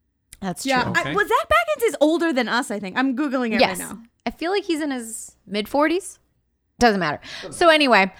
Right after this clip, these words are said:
Speaker 1: I'm gonna tell you about Lost Souls of the Berkeley. If you may recall,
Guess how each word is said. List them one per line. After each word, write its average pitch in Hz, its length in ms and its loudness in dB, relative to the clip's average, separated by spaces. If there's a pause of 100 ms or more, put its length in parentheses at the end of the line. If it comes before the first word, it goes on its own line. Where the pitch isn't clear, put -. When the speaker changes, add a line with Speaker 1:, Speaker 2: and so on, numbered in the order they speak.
(180)
Speaker 1:
I'm 285 200 6
gonna 320 120 2
tell 269 140 2
you 240 40 6
about 220 140 0
Lost 233 300 6
Souls 349 140 0
of 311 60 -4
the 269 60 -6
Berkeley. 202 340 2
If 185 140 -2
you 220 80 0
may 220 160 6
recall, 196 500 4